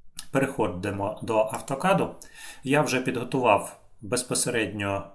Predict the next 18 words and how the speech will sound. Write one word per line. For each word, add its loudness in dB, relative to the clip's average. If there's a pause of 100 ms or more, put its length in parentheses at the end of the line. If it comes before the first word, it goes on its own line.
(200)
е, -2
заготовки -2
обох -2
вікон. 2 (440)
В -6
якості 0
розмірів 2
я 4
встановив 0
для 2
вікна 0
в 0
одну -4
створку -4 (120)
висоту 0
в -14
дві 2
тисячі 2